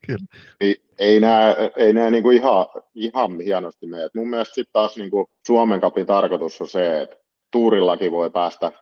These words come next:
Speaker 2: tai arv-, arpatuurilla voi päästä vähän pitkälle, niin olisin ehkä halunnut kohdata tässä kolmannen kierroksen niinku ehkä, ehkä jonkun muun jengi ja sit vaikka neljännen kierroksella tullut sit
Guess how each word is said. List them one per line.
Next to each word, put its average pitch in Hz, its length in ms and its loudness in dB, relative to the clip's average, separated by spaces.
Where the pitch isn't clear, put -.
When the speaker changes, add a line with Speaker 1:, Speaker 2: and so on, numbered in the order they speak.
Speaker 2:
tai 87 120 -4
arv-, 90 200 -6
arpatuurilla 85 800 -4
voi 87 140 -4
päästä 90 380 -6
vähän 87 240 -8
pitkälle, 71 520 -10
niin 69 160 -20
olisin 90 360 -6
ehkä 85 240 -12
halunnut 87 400 -6
kohdata 104 460 0
tässä - 280 -6
kolmannen 95 460 -4
kierroksen 78 500 -10
niinku 76 200 -14
ehkä, 80 280 -10
ehkä 92 240 -4
jonkun 101 280 -2
muun 98 280 -2
jengi 80 320 -8
ja 67 160 -8
sit 113 360 -2
vaikka 82 320 -2
neljännen 82 480 -4
kierroksella 71 460 -8
tullut 71 260 -10
sit - 140 -18